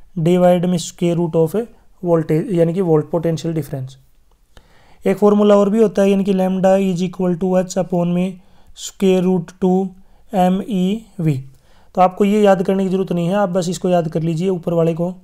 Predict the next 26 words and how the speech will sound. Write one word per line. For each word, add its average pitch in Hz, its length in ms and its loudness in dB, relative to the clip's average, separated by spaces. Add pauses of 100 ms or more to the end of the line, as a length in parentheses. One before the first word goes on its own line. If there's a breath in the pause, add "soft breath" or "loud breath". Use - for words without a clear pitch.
(320 soft breath)
तो 175 80 -4
अपना 170 200 0
जो 175 140 0
है 180 120 0
डायरेक्ट 165 300 0
सॉल्व 165 180 -4
हो 156 60 0
जाएगा। 156 240 2
हम 180 100 0
वैल्यू 190 220 0
पुट 190 180 -4
कर 185 140 -2
लेते 180 180 -4
हैं, 180 60 -2
देखिए 180 260 -2 (800 soft breath)
वन 190 340 2 (100)
पॉइंट 196 480 2
टू 202 160 2
टू 196 220 -2
सेवन 180 420 -2
divide 185 340 2
में 185 100 -4
square 185 360 -2
root 180 200 -4
of 175 320 -4
hundred, 156 360 0